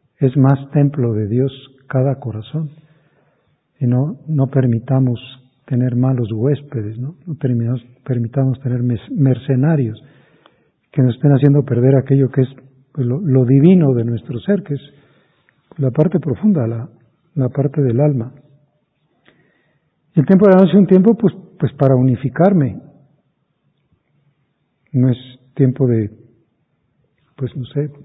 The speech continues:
yo diría también, por ejemplo, de cor-, consultar correcciones fraternas, ¿no? La consulta a la mañana.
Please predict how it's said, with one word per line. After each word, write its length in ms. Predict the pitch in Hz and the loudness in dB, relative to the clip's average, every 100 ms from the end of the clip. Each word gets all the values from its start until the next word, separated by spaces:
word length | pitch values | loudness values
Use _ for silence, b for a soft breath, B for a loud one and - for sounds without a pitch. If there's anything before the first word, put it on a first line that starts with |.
| - _ | -20 _
yo 300 | 202 165 123 | -8 -4 -2
diría 340 | 110 113 143 139 143 | -2 -2 -2 -2 -6
también, 320 | 123 131 208 | -6 -4 -4
por 160 | - 143 | -6 -6
ejemplo, 320 | - 175 151 | -6 -4 -2
de 100 | 117 | -4
cor-, 280 | - 131 - _ | -4 -6 -6 _
consultar 640 | - 127 131 113 - 151 | -4 -4 -4 -6 -4 -4
correcciones 460 | 143 123 104 143 143 | -4 -6 -6 -6 -6
fraternas, 500 | 127 110 180 220 180 - | -8 -10 -8 -6 -8 -10
¿no? 180 | 170 - b b b b b - | -12 -12 b b b b b -18
La 60 | 156 | -10
consulta 400 | 135 139 131 147 | -6 -6 -2 0
a 20 | |
la 80 | 120 | 0
mañana. 480 | 107 127 165 107 | -2 -4 -6 -10